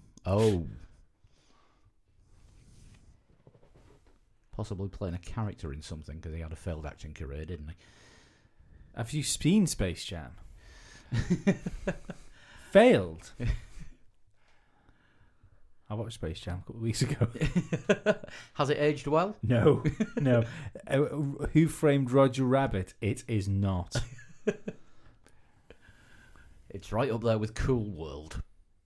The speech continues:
Speaker 2: It's right up there with Cool Runnings.
Speaker 1: There ain't nothing wrong with Cool Runnings. <laughs> Even if some people, <clears throat> Missus Dant, think it's a Christmas film. Even though it's set in February.
Speaker 2: Yes, it's not. It's not a Christmas film.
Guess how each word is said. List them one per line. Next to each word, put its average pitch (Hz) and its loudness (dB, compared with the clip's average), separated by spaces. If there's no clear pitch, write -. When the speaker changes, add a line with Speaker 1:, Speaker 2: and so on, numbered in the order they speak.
Speaker 2:
It's - -10
right 107 2
up 113 -4
there 107 0
with 90 -6
Cool 104 2
Runnings. 95 0
Speaker 1:
There 123 -8
ain't 123 -4
nothing 101 -6
wrong 120 -2
with 131 -2
Cool 147 4
Runnings. 127 -2
<laughs> - -2
Even 113 -2
if 104 -4
some 117 0
people, 104 0
<clears throat> - -16
Missus 113 2
Dant, 107 0
think 95 -6
it's - -10
a - -8
Christmas 107 -4
film. 170 -4
Even 85 -6
though 90 -2
it's 78 -8
set 95 -6
in 87 -2
February. 101 -6
Speaker 2:
Yes, - -2
it's 104 -8
not. 90 -4
It's - -14
not - -12
a - -14
Christmas - -16
film. 82 -14